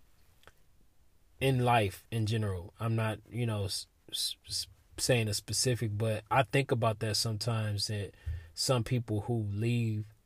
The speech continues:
this life at a young age, you know, some don't even see eighteen years old, some don't even see sixteen,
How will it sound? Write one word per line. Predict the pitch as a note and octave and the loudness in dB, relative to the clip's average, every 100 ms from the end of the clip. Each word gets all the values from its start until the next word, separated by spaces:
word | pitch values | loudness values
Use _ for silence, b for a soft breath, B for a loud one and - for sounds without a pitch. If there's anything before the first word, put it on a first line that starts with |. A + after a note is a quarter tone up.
| - | -4
this | A2 - | -2 0
life | A2 A2+ G#2+ G2+ | 0 2 0 -2
at | G#2 G2+ | -4 -4
a | |
young | G2 A2+ A2 - | -2 -2 -2 -2
age, | A2+ A2 G2+ E2+ - - b b b b - | -2 -2 -2 -6 -14 -16 b b b b -4
you | G#2+ | -2
know, | G2+ G2 F#2+ F#2 | -2 -2 -4 -6
some | G2+ A#2 A#2+ A#2+ | -4 -2 0 2
don't | A#2 A#2 | 2 2
even | A2+ A2 | 2 0
see | G#2 - A#2 A2 G#2+ G#2+ b b b b b _ _ | -2 -2 0 0 -2 -6 b b b b b _ _
eighteen | A2 A2+ - B2 A2+ | -4 -2 0 0 2
years | A2+ A2 G#2 | 2 2 0
old, | A2 G#2 | 0 0
some | - C#3+ D3 | 0 2 4
don't | C#3 | 6
even | B2+ A#2+ | 4 4
see | - B2 A2 | 2 2 0
sixteen, | - C3 - - C#3 B2+ G#2 G2 | 0 -2 -4 0 2 2 2 -2